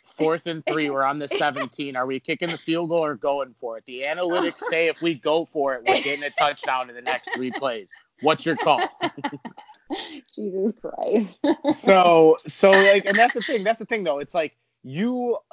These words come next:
Speaker 1: you also like football, too. And that's, the, you know, a
Speaker 2: Mm-hmm.
Speaker 1: lot of times people always just like, "Oh, they're just cheerleaders," or they're just,
Speaker 2: Yes,
Speaker 1: you know,
Speaker 2: yes.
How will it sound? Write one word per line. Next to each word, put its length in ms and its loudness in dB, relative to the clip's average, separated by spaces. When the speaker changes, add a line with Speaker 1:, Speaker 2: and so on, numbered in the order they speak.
Speaker 1:
you 300 -2
also 440 2
like 240 -4
football, 380 -10
too. 260 -6
And 140 -10
that's, 240 0
the, 240 -6
you 120 -6
know, 140 0
a 20 2
Speaker 2:
Mm-hmm. 80 -2
Speaker 1:
lot 160 0
of 80 -2
times 420 -10
people 340 -8
always 340 -4
just 140 -20
like, 140 -10
"Oh, 100 -2
they're 120 -8
just 160 -20
cheerleaders," 520 -4
or 60 -8
they're 100 -6
just, 80 -2
Speaker 2:
Yes, 340 4
Speaker 1:
you 80 2
know, 160 4
Speaker 2:
yes. 320 -12